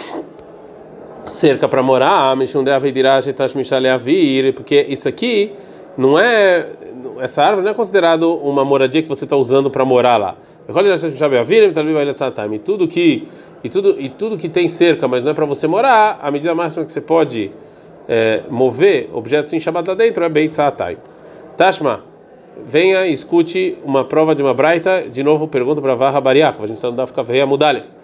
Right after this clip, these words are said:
Shabbat, se a pessoa, é, sentou pra descansar, ou seja, comprou a shvitá dele na Erev Shabbat, na véspera do Shabbat, Beter Shel Gavua Sará, numa montanha que tem dez Tfachim,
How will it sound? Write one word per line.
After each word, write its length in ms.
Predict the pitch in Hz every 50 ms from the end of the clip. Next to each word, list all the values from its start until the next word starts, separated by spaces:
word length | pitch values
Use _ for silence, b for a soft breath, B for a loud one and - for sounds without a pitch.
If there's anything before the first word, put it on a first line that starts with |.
| B B B B B B B
Shabbat, 580 | - - - 143 147 185 185 139 - - - - - - - - - - - - - - - -
se 260 | - - - - 175
a 80 | 190 160
pessoa, 640 | 165 151 - - 185 190 180 156 135 131 139 - - - - - - - - - - - - - - - - - -
é, 220 | - 127 120 120
sentou 500 | 120 - - - 139 127 120 - 170 170
pra 140 | - 156 151
descansar, 800 | 139 - - - 135 123 117 - - - 165 156 135 113 104 - - - - - - -
ou 140 | 127 113 107
seja, 240 | - 127 107 110
comprou 360 | 101 - 123 117 120 151 175 180
a 40 |
shvitá 400 | - - - 135 127 - 151 156
dele 320 | 143 127 151 156 147 131 120
na 80 | 120
Erev 240 | 131 139 151 151 135
Shabbat, 360 | - - 139 135 143 139 135
na 60 | 123 117
véspera 420 | 123 147 147 - - 147 131 131
do 100 | 123 127
Shabbat, 480 | - - 127 120 143 156 139 117 - - B B B B B B B B B -
Beter 360 | 131 131 - - 185 196 160
Shel 160 | - 165 156
Gavua 280 | 143 143 131 143 156 147
Sará, 320 | 151 - 135 120 113 110
numa 160 | 117 120 127
montanha 300 | 127 131 127 139 165 170 156
que 100 | - -
tem 200 | - 151 151 143
dez 320 | 143 143 143 131 135 -
Tfachim, 560 | - - - 123 113 - 113 107 110 131 165